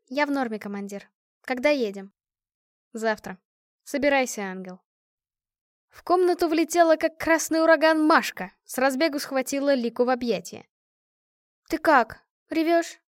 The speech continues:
Правильно, Лика, пореви, легче станет», — затараторила Машка. Лика, улыбаясь, посмотрела на нее. «Красная, блин», — сказала Лика, доставая сигареты. «Успокойся, я уже поревела, легче не стало, так что не ври».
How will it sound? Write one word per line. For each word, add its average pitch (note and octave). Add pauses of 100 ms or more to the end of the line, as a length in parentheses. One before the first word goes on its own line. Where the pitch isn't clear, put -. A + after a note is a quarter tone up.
(140)
Правильно, F4
Лика, A#3
пореви, C#4+
легче D#4+
станет», — G#3 (360)
затараторила G#3+
Машка. G#3 (320)
Лика, D#4
улыбаясь, C4+
посмотрела C4+
на C#4
нее. B3+ (840)
«Красная, B3
блин», — A3 (380)
сказала G#3+
Лика, A3+
доставая G#3+
сигареты. G#3+ (320)
«Успокойся, C#4+
я A3+
уже D#4+
поревела, B3+ (140)
легче C#4
не C#4+
стало, G#3+
так C4
что -
не G#3+
ври». F#3+